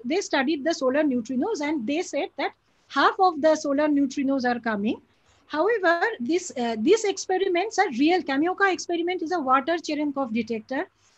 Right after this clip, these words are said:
It detects neutrinos by neutrino electron scattering,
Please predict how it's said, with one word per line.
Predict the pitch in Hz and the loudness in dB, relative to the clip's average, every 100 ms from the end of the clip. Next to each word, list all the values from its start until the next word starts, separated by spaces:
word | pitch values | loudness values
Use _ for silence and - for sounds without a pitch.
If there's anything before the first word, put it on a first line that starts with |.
| - | -4
It | 370 269 | -4 0
detects | 277 302 392 - 320 | -2 2 0 0 0
neutrinos | 320 - 311 349 302 | 0 2 0 0 0
by | 311 | 2
neutrino | 302 285 294 330 339 | 4 2 2 0 0
electron | 330 320 320 320 277 | 0 -2 -2 -2 -2
scattering, | 254 240 214 240 285 | -2 -6 -4 -4 -4